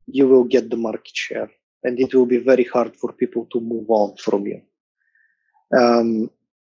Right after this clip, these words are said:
but performance i-, is important to be embedded it into the minds of the developers. Yes, I agree. It's important for them to understand, to distinguish between the places where they need to actually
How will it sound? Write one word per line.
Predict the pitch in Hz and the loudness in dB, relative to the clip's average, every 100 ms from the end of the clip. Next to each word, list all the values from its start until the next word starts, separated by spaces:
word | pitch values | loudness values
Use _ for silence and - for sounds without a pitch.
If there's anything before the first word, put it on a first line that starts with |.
| _ - - - 214 | _ -20 -20 -18 -6
but | 123 123 117 - - | 2 2 2 -2 -6
performance | 120 - 175 214 214 180 - | -4 0 2 4 2 0 -2
i-, | 156 143 135 - | -2 0 0 -2
is | 127 123 | -4 -6
important | 123 151 160 - 147 135 | -2 2 2 2 -6 -6
to | - | -6
be | 117 127 127 127 127 127 | -2 2 4 4 2 -2
embedded | 120 107 131 127 120 | -6 0 4 4 2
it | 113 | -2
into | 117 - 117 | -6 -6 -6
the | |
minds | 113 113 110 113 | -4 -6 -8 -10
of | 107 | -6
the | 107 | -6
developers. | 107 110 107 - - - - - - | -4 -4 -4 -8 -12 -12 -12 -12 -4
Yes, | 107 101 - - _ _ - | -4 -4 -10 -20 _ _ -4
I | 110 113 | -2 -2
agree. | 110 - 104 _ - - - _ 131 | -4 -6 -6 _ -20 -20 -20 _ 0
It's | - 120 | 0 0
important | 117 160 175 180 - | 2 2 4 0 2
for | 143 | 2
them | 117 139 147 139 127 123 113 - | 4 2 4 2 0 -4 -4 0
to | 123 | 0
understand, | 120 117 - - 143 123 - | 0 -6 -6 0 0 0 -4
to | 120 | -10
distinguish | 120 - 175 202 170 147 117 | -10 -2 4 4 6 4 4
between | 120 - 151 139 | -2 -2 0 2
the | 127 | 0
places | 127 143 143 123 | 2 2 2 0
where | 123 120 | 0 0
they | 117 117 | 2 0
need | 131 131 | 0 0
to | 117 | 0
actually | 120 - 127 123 117 | 0 0 2 4 4